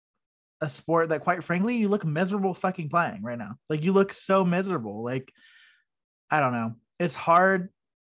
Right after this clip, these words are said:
It is hard to watch because it is, again, such an opportunity.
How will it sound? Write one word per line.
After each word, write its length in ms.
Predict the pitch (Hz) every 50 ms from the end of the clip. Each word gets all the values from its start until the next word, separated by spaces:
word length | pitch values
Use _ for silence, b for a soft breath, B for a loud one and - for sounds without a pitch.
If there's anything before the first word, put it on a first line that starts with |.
| _ _
It 120 | 160 156
is 160 | 151 147 139
hard 400 | - 156 160 165 175 175 175 170
to 80 | 156 143
watch 760 | 123 113 113 107 107 113 123 135 151 156 - - - - - _ _ _ _ _ _ _ _ _ _ _
because 920 | 175 165 160 - - 165 151 143 139 135 131 127 123 120 120 127 - - - _ _ _ _ _ _ _ _ _ _ _ _ _ _ _ _ _ _ _
it 140 | - 156 151
is, 240 | 151 151 143 135 -
again, 440 | - 143 139 131 147 139 135 131 131
such 280 | 135 - 156 143 139 -
an 60 | 139
opportunity. 800 | 131 123 120 117 117 113 127 117 113 107 92 90 92 92 123 131